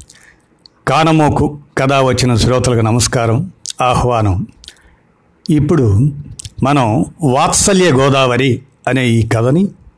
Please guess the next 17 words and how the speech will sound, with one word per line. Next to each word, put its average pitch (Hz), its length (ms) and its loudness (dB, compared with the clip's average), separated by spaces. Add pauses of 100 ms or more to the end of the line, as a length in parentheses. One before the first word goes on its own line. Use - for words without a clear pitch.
(920)
రచించిన 139 440 0
వారు 165 400 0 (100)
శ్రీమతి 127 840 0 (1500)
మణి 143 560 2
వడ్లమాని 147 500 2
గారు. 113 300 2 (880)
ఈ 143 200 2
కథను 143 300 2
సేకరించిన 135 600 0
వారు 175 280 0 (680)
కేఎస్వి 170 760 0
కృష్ణారెడ్డి, 131 760 0 (120)
హెడ్ 127 300 0
మాస్టర్, 147 440 0 (580)
జెడ్పీహెచ్ 147 720 2
స్కూల్, 180 400 0 (200)
కొత్తపేట, 123 600 -2